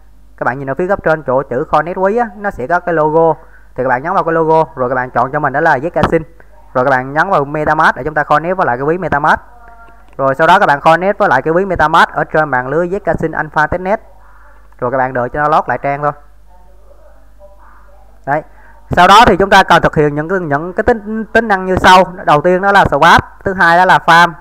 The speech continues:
và thứ ba đó là, ờ, ờ, stack X bay, ờ, bond, on bond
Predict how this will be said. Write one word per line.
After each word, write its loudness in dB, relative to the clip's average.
và 4
thứ 0
ba 6
đó 6
là, 6
ờ, 2
ờ, 2
stack 0
X -4
bay, 2
ờ, 0
bond, 4
on -10
bond 4